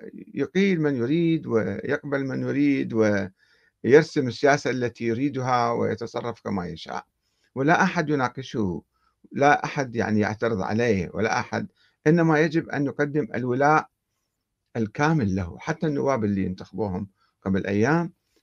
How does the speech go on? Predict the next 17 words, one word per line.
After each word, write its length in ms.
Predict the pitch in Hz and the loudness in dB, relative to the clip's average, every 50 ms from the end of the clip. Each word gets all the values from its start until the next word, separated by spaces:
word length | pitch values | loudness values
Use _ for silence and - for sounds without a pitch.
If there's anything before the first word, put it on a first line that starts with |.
| _ _ _ - 117 | _ _ _ -12 -10
يشترط 420 | 113 - - 160 165 160 - - | -10 -4 0 0 2 2 0 -2
على 220 | - 131 117 117 | -2 -2 -2 -2
كل 220 | 113 - 151 151 151 | -2 0 0 2 2
نائب 340 | 131 110 - - 123 139 135 | 2 2 2 0 -2 -6 -6
حتى 320 | - 98 92 - 101 95 | -8 -10 -6 -2 -2 -2
يدعموه 560 | 95 98 87 107 113 123 147 175 196 190 190 - _ - _ _ _ _ - 135 | 0 0 0 0 2 2 4 4 4 2 0 -4 _ -20 _ _ _ _ 0 2
أنه 280 | 147 165 170 170 170 | 4 6 6 6 6
يوالي 840 | 156 165 170 170 175 190 208 226 214 202 190 196 202 202 214 - - | 6 6 8 8 8 8 8 6 6 6 6 6 6 6 6 4 2
السيد 300 | 143 - - 180 180 165 | -4 -2 2 2 2 2
مقتدى 360 | 160 147 - - 107 90 92 | 2 -2 -2 -2 -4 -4 -2
الصدر، 440 | 90 - - 85 87 82 82 87 95 _ _ _ _ _ _ _ _ _ _ _ _ _ _ _ _ - - | -6 -6 -6 -8 -8 -8 -8 -10 -12 _ _ _ _ _ _ _ _ _ _ _ _ _ _ _ _ 2 4
وهو 520 | 151 175 208 214 208 185 180 185 180 - - | 6 8 10 10 10 10 10 8 4 2 -2
حسب 340 | - 170 165 - 156 143 147 | -6 -8 -4 -4 -2 -2 0
نظريته 500 | 139 135 127 139 143 147 156 147 - 131 | -2 -2 0 0 0 0 0 -2 -4 -8
السابقة 540 | 120 - 160 156 151 143 147 - 147 143 | -6 -2 0 0 0 0 -2 -4 -4 -4
أنه 260 | 147 147 156 160 160 151 | -2 0 0 0 0 0
مقلد 640 | 147 147 151 - 175 196 202 180 160 160 156 | 0 0 2 4 4 6 6 6 4 4 2